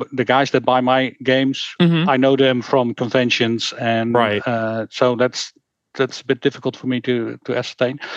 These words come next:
Speaker 1: But, uh, well, Germany is very, well, it's eighty million people, so it's a, it's a large country,
Speaker 2: Mm-hmm.
Speaker 1: and they ha-, they have a gaming history. I mean, uh,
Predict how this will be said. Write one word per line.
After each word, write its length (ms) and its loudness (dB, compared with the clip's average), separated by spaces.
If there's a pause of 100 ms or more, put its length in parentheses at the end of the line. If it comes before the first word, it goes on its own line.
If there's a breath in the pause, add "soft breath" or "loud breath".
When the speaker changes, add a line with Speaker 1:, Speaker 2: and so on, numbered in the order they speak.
(340 loud breath)
Speaker 1:
But, 320 -2 (320)
uh, 540 0 (400 loud breath)
well, 180 4 (140)
Germany 540 2
is 200 -2
very, 600 0 (120)
well, 260 0
it's 200 -6
eighty 180 0
million 280 -2
people, 320 -4
so 160 -2
it's 180 -6
a, 80 0 (160)
it's 140 -10
a 40 0
large 280 2
country, 520 0 (100)
Speaker 2:
Mm-hmm. 280 0
Speaker 1:
and 280 0
they 140 4
ha-, 180 0
they 160 2
have 220 0
a 120 2
gaming 880 0 (580)
history. 720 0
I 60 -4
mean, 340 -6
uh, 520 -6